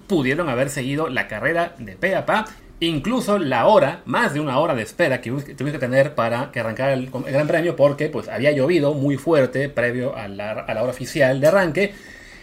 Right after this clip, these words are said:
Y por alguna razón, los organizadores de la Fórmula uno no les gusta usar llantas de lluvia. Es un, es un mito que existen, se dice que son azules, pero nadie las ha visto últimamente. Y entonces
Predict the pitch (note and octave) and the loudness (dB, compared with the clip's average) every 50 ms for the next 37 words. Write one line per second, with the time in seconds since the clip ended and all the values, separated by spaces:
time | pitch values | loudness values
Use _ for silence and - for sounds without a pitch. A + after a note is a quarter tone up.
0 | - - G#3 A3+ B3 B3 - - F#3+ F3 E3 E3+ G#3 A3 G#3+ G3 F3 C#3+ - F#3+ | -10 -6 -2 0 0 0 2 4 4 4 6 4 2 2 2 2 2 6 8 8
1 | F#3 F#3+ G3+ G3 - - - E3 D3 C3+ B2 A#2+ A#2 A2+ - C#3 B2 B2 B2 D#3+ | 8 8 8 2 -4 -6 -4 0 2 4 4 4 2 0 -2 -2 -2 0 0 2
2 | F3 C#3+ C3+ A#2+ C3+ D#3+ D#3+ D3+ C3 E3 E3 E3+ D3 C#3+ C#3+ D3 C3 C3+ D3 D3 | 2 2 2 2 2 0 2 2 4 6 6 6 6 4 2 2 2 0 0 0
3 | B2+ A#2 D3 E3+ C#3 - - A#2+ A2 - C#3+ C#3 C3 C3+ C3 C3+ A2+ C3 C#3+ E3+ | 0 2 2 2 2 0 -2 -6 -2 -2 -2 0 0 -2 -2 -2 -2 -2 0 0
4 | D3 B2 C3 D#3 F#3 - - - - - - - A#2 B2+ D3+ F3+ F#3+ D#3+ D#3+ F3 | 0 2 0 -2 -2 -4 -10 -18 -20 -18 -16 -12 -10 -8 -4 -2 -2 -2 0 0
5 | D3+ E3+ G#3 G3 G3+ - - - A2 - - F3 E3 C#3+ - C#3 C#3 D3+ D#3+ D#3 | 0 0 0 0 0 -2 -4 -4 -4 -4 -2 -2 -2 -2 0 -2 -2 -2 -4 -6
6 | - - B2+ D#3+ C3+ C#3+ B2+ B2 A2 - C#3 C#3+ C3+ A#2+ A2+ E3+ F3 E3 B2+ C3 | -6 -6 -4 -4 -4 -4 -4 -4 -2 2 2 2 2 0 0 2 2 2 2 0
7 | D3 C#3+ - - G#2+ F#2 F#2+ G#2 A#2 C#3+ D#3+ D#3+ C#3+ B2+ A2 G#2 C3+ C3+ C3 C#3+ | -2 -4 -4 -6 -6 -6 -6 -6 -4 -4 -2 -2 -4 -4 -6 -4 -6 -4 -4 -4
8 | C3+ C3 - C3+ B2+ - - - - - C#3 C3+ C3 C3 A#2+ A2 A#2+ D#3 F3 F3 | -6 -6 -6 -6 -8 -8 -8 -16 -14 -10 -8 -6 -6 -6 -6 -4 -4 -2 -2 -2
9 | D3+ G3 G#3+ G#3 G#3 - - - - - - - - - C3+ A#2 A2+ A2+ - F3 | 0 -2 -2 -2 -4 -10 -20 -20 -20 -20 -20 -18 -10 -6 -4 -4 -4 -4 -4 -4
10 | E3 D3 D#3+ D#3 | -4 -4 -6 -8